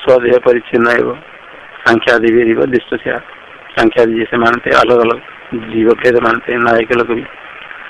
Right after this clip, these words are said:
आत्मा को व्यापक कल्पना करते हैं किंतु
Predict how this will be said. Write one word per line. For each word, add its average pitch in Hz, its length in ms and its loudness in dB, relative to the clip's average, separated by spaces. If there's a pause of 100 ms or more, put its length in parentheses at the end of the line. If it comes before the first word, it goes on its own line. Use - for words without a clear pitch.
आत्मा 127 240 0
को 123 120 2
व्यापक 123 440 2
कल्पना 135 300 2
करते 135 280 0
हैं 156 200 0 (640)
किंतु 127 220 2